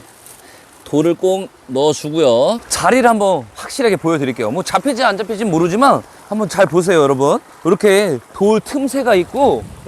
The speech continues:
바위가 있는 곳, 이런 곳이 좋아요. 요 밑에 틈이 많기 때문에 물고기들이 많이 숨어 있을 거라고 예상을 하고,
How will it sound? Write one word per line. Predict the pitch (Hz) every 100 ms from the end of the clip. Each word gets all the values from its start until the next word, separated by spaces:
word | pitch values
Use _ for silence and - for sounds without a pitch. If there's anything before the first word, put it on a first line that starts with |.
| 147
바위가 | - 156 202 185
있는 | 165 147
곳, | 127 101 -
이런 | 156
곳이 | 180 -
좋아요. | 131 127 127 113 135 107 - -
요 | 165
밑에 | 147 165 202 170 165 131
틈이 | - 254 214
많기 | 127 135 160
때문에 | 160 143 160
물고기들이 | 135 131 175 160 139
많이 | 113 127
숨어 | 131 202 190
있을 | -
거라고 | - 147 131
예상을 | 120 156 143 190
하고, | 196 214 127